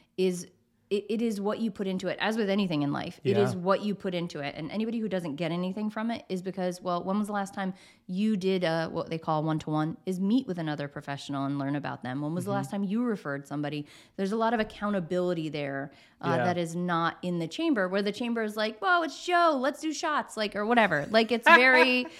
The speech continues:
Speaker 1: you know, or when we go, uh, to the after hours and the food is amazing, you know.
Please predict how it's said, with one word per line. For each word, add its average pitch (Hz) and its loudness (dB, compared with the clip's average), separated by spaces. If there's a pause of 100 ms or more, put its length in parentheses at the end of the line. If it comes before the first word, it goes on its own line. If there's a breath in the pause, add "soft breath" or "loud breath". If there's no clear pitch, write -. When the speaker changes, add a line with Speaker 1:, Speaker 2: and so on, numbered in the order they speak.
(180 loud breath)
Speaker 1:
you 254 -2
know, 202 4
or 233 4
when 240 6
we 269 8
go, 262 6
uh, 254 10
to 269 -2
the 254 6
after 277 6
hours 262 8
and 214 2
the 233 2
food 269 -2
is 269 -4
amazing, 262 -2
you 226 0
know. 208 2